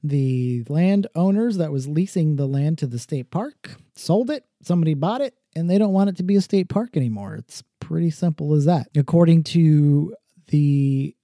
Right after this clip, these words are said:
social media, it looks like that property owner, the new property owner, wants to turn it into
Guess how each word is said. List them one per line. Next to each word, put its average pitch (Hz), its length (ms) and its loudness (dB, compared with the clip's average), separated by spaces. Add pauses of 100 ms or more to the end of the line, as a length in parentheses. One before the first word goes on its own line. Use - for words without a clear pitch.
(160)
social 160 460 -2
media, 143 720 0
it 139 40 -2
looks 156 260 4
like 143 200 4
that 135 340 0 (260)
property 135 800 -2 (340)
owner, 156 380 2
the 147 140 2
new 156 160 2
property 131 440 0
owner, 135 220 -2
wants 143 280 -2
to 147 40 -2
turn 139 260 -4
it 143 140 -4
into 139 580 -2